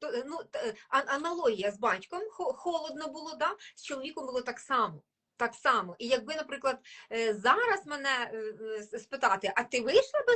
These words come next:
заміж, е, ну, так, за такого самого, да, мужчину? От на повтор, можна вернутися назад і вийти заміж?"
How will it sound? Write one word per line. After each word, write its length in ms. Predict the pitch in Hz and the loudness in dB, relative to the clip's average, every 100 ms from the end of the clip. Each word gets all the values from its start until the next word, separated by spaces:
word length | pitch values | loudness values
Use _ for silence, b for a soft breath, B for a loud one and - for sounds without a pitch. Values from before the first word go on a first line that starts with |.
| 415 | 4
заміж, 440 | 381 330 269 262 | 0 -2 -6 -8
е, 140 | 277 247 208 | -8 -8 -10
ну, 260 | 233 277 233 214 B - | -12 -4 -2 -4 B -2
так, 160 | 277 262 | 0 0
за 220 | 240 269 | 4 4
такого 360 | 277 381 339 311 | 6 2 2 0
самого, 800 | - 302 294 262 277 247 226 220 | 0 0 0 -2 0 0 0 0
да, 180 | 240 403 | 0 0
мужчину? 480 | 359 - 269 240 226 | -4 -6 -2 -2 -2
От 100 | 277 | 2
на 160 | 269 | 2
повтор, 500 | - 302 - 254 220 | 2 -4 -2 0 0
можна 320 | 233 311 277 | -2 -6 -6
вернутися 500 | 254 269 277 262 262 | -8 -10 -8 -8 -6
назад 300 | 247 247 330 403 | -6 -2 -2 -2
і 120 | 247 | -6
вийти 260 | 226 240 226 | -6 -4 -6
заміж?" 220 | 214 | -8